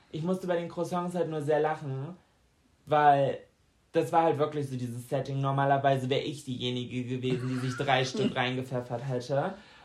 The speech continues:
Speaker 1: Und genau den Vibe hab ich halt auch an dem Abend davor verspürt, bevor es mit dem Spinning losging.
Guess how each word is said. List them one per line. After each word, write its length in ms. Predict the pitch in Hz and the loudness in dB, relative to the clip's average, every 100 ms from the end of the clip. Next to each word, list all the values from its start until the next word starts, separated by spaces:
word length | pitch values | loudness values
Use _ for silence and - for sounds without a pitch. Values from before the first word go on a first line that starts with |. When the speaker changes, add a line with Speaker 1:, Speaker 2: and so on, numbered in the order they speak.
| - - | -12 -4
Speaker 1:
Und 360 | 202 196 220 - - | -2 -2 -6 -10 -6
genau 300 | 165 165 185 | -2 4 4
den 240 | 175 175 | 4 0
Vibe 400 | 160 165 165 165 | 2 2 2 0
hab 100 | 175 | -4
ich 80 | 151 | -6
halt 180 | 160 - | -6 -2
auch 200 | 151 151 | 0 0
an 160 | - 147 | -4 -6
dem 100 | 139 | -4
Abend 380 | - 143 147 135 | -2 -2 -2 -2
davor 560 | - - 165 180 196 - | -4 0 2 2 -2 -8
verspürt, 640 | 185 190 - - 185 185 | -6 -4 -6 -4 -2 0
bevor 380 | 180 165 180 170 | -2 -6 0 2
es 200 | 165 - | 2 -2
mit 200 | 156 143 | -8 -6
dem 100 | 147 | -6
Spinning 480 | 147 - 180 170 143 | -8 -6 -4 -2 -2
losging. 640 | 123 104 - - 135 170 | -2 -4 -8 -6 -4 -4